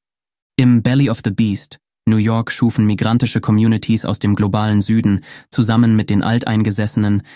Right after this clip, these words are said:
meist afroamerikanischen Arbeiterinnen und Arbeitern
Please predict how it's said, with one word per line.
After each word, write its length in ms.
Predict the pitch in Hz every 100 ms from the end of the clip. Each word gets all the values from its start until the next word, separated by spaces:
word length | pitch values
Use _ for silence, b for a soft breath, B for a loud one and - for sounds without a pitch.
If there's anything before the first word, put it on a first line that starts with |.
| B -
meist 340 | 107 107 -
afroamerikanischen 1000 | 117 - 92 110 107 - 110 113 - 107
Arbeiterinnen 680 | 107 107 107 107 104 104 95
und 180 | 101
Arbeitern 540 | - 104 104 - 101